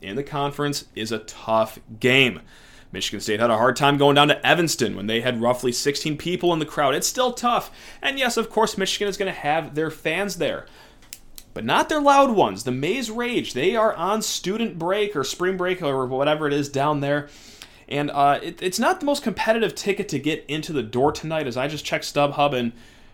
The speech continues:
you can find yourself in Chrysler Arena for, uh, thirty bucks, which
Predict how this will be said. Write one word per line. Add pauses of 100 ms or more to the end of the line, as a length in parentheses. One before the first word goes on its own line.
you
can
find
yourself
in
Chrysler
Arena
for,
uh,
thirty
bucks,
which